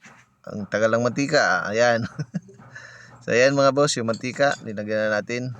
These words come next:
So painitin lang natin ng kaunti yan mga boss para ilagay na natin yung ating ingredients. So yan, mainit na. Ilalagay na natin yung ating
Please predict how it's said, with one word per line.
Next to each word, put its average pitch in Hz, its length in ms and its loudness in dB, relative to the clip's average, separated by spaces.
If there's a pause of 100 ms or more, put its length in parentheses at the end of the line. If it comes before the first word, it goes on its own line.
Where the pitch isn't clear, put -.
So 104 160 -10
painitin 123 400 0
lang 135 80 6
natin 139 320 4
ng 151 60 -2
kaunti 143 340 2
yan 147 160 4
mga 139 160 4
boss 151 240 -4
para 127 480 -4 (1120)
ilagay 113 480 0
na 117 80 4
natin 120 240 2
yung 120 80 2
ating 117 240 0
ingredients. 120 640 -2
So 107 80 -6
yan, 131 240 4
mainit 127 320 0
na. 156 320 2
Ilalagay 120 400 2
na 131 160 4
natin 135 240 0
yung 135 80 2
ating 139 560 0